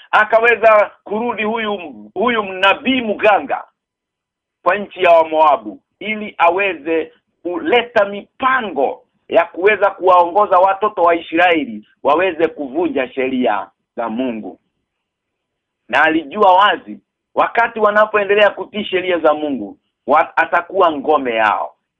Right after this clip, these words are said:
Akarudi katika nchi hii ya Wamoabu, na ndipo akawaambia, Mkiwaongoza katika uasi wa usherati ni ya kwamba Mungu wao atawaondokea. Na atakapowaondokea,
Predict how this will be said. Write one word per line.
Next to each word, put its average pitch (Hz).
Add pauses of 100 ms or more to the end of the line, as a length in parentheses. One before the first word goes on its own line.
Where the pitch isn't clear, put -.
Akarudi 165
katika 165
nchi 160
hii 156
ya 147
Wamoabu, 139 (600)
na 135
ndipo 131 (160)
akawaambia, 151 (460)
Mkiwaongoza 160 (300)
katika 170
uasi 170
wa 151
usherati 143 (640)
ni 131
ya 143
kwamba 160
Mungu 143
wao 117
atawaondokea. 104 (580)
Na 151
atakapowaondokea, 165